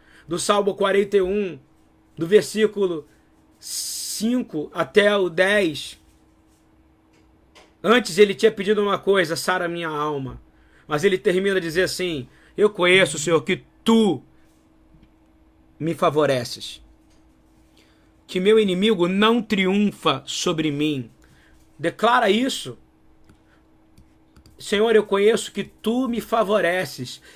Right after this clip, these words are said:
e que meu inimigo não triunfa." Sabe quem é o seu inimigo? É o seu medo.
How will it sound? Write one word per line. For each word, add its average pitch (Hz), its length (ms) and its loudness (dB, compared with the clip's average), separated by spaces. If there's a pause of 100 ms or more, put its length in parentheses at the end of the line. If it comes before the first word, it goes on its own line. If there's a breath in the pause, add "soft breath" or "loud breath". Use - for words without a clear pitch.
e - 80 -6
que 220 160 -6
meu 196 380 4
inimigo 175 560 0
não 180 160 -4
triunfa." 175 320 -6
Sabe 233 240 -4
quem 220 140 2
é 220 40 0
o 202 60 -2
seu 208 160 0
inimigo? 185 640 -2 (1500)
É 175 100 4
o 202 60 2
seu 220 280 6
medo. 190 600 4